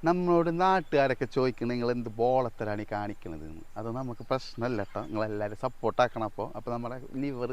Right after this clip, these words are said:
കരൾ, കരൾ ഇവിടെ വേവട്ടെ. അപ്പോൾ നമുക്ക് മജ്ജായിട്ട് പുട്ടിനുള്ള എല്ലാ സാമാനങ്ങളൊക്കെ അരിഞ്ഞിട്ട് വരാം കേട്ടോ. അപ്പോൾ ആദ്യമേ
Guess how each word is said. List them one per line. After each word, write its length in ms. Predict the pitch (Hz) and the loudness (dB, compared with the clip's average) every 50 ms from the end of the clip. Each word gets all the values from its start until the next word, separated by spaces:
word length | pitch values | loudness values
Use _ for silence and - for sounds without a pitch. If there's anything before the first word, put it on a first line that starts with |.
| 131 - - | -6 -4 0
കരൾ, 280 | 143 139 135 120 120 117 - - - | 0 0 0 -2 -4 -6 -8 -2 2
കരൾ 220 | 127 131 135 120 117 107 - - - - | 2 4 4 4 0 -2 -2 -6 -10 -8
ഇവിടെ 200 | - 110 110 110 117 | -4 -2 -2 0 2
വേവട്ടെ. 360 | 127 127 110 - - - 104 139 170 - - - - - - - - - - - - - - - - | 2 2 2 0 -2 -4 -6 -6 -6 -8 -12 -14 -14 -14 -14 -14 -14 -14 -14 -14 -14 -14 -14 -12 -12
അപ്പോൾ 140 | 117 - 123 120 | -8 -4 -4 -2
നമുക്ക് 280 | 131 127 123 - - 135 139 135 - | -2 -4 -4 -4 -2 -2 -2 -2 -4
മജ്ജായിട്ട് 380 | 139 131 127 131 123 113 127 - - | 0 4 4 4 4 4 0 0 0
പുട്ടിനുള്ള 480 | 151 - - - 131 127 131 123 123 120 - 123 | 0 2 2 0 2 2 2 2 2 2 2 0
എല്ലാ 200 | 127 127 131 127 - - | 0 0 -2 -2 -4 -4
സാമാനങ്ങളൊക്കെ 920 | 143 139 139 131 123 123 123 123 123 123 120 117 120 120 117 - - 135 127 | -4 -2 -2 -4 -4 0 2 2 2 2 2 0 0 -2 -4 0 0 2 2
അരിഞ്ഞിട്ട് 420 | 123 120 113 113 107 104 - - 117 | 2 2 0 -2 -4 -2 0 0 2
വരാം 180 | 107 95 92 - | 2 2 0 -2
കേട്ടോ. 120 | - 104 101 - - - - - - - - _ - 143 | -4 -6 -6 -8 -12 -14 -14 -16 -16 -18 -20 _ -12 -10
അപ്പോൾ 180 | 127 - 175 175 190 190 | 0 4 6 6 8 8
ആദ്യമേ 340 | 180 165 151 156 156 151 | 6 6 4 4 4 4